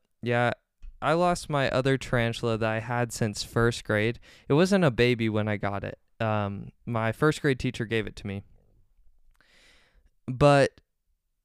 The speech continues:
like, I, I just, they're so, okay.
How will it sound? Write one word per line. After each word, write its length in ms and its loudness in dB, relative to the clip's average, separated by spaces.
like, 400 0
I, 340 -6
I 120 -8
just, 320 -2
they're 160 6
so, 380 6
okay. 280 2